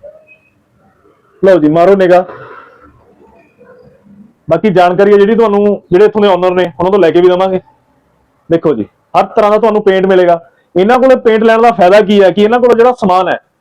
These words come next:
ਇੱਕ ਤਾਂ ਉਹਦੇ ਰੇਟ ਤੁਹਾਨੂੰ ਬਹੁਤ ਘੱਟ ਮਿਲਦੇ ਨੇ, ਨੰਬਰ ਦੋ ਤੇ ਜਿਹੜਾ ਇਹਨਾਂ ਕੋਲੇ ਸਮਾਨ ਮਿਲਦਾ ਹੈ, ਉਹਦੀ ਕੁਆਲਿਟੀ ਬਹੁਤ ਅੱਛੀ ਹੋਏਗੀ।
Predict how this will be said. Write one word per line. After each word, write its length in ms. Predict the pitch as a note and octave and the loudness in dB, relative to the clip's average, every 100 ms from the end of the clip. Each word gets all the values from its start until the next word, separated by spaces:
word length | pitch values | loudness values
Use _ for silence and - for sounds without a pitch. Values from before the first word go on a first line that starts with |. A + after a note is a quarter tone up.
| _ _ _ _ | _ _ _ _
ਇੱਕ 100 | D#3+ | -2
ਤਾਂ 100 | G#3+ | 0
ਉਹਦੇ 180 | A3+ F#3+ | 2 2
ਰੇਟ 160 | F3+ G3+ | 2 2
ਤੁਹਾਨੂੰ 240 | A3+ G#3+ | 0 2
ਬਹੁਤ 240 | G3 A3+ | 0 2
ਘੱਟ 120 | A3+ G3+ | 0 0
ਮਿਲਦੇ 260 | F#3+ F#3+ | -2 0
ਨੇ, 120 | F#3+ F#3+ _ _ _ _ E3 | -2 -6 _ _ _ _ -4
ਨੰਬਰ 220 | G3+ A3+ | 0 2
ਦੋ 160 | A3 | 2
ਤੇ 360 | A3+ A#3+ A#3+ B3 - - _ _ _ _ _ _ _ - | 4 4 4 2 -4 -14 _ _ _ _ _ _ _ -4
ਜਿਹੜਾ 160 | F3+ | 0
ਇਹਨਾਂ 180 | A3+ A3+ | 2 2
ਕੋਲੇ 160 | B3 A#3+ | 2 2
ਸਮਾਨ 260 | A3+ F#3+ | 0 -2
ਮਿਲਦਾ 240 | F#3+ F3 D3 | 0 0 -2
ਹੈ, 60 | - - - - _ | -4 -14 -20 -20 _
ਉਹਦੀ 140 | F3 A3 | -4 -2
ਕੁਆਲਿਟੀ 360 | G3 F#3+ G3+ | 0 0 2
ਬਹੁਤ 200 | A3 A#3 | 2 2
ਅੱਛੀ 200 | A3 A3 | 0 0
ਹੋਏਗੀ। 340 | G#3+ G3+ G3 | 0 2 0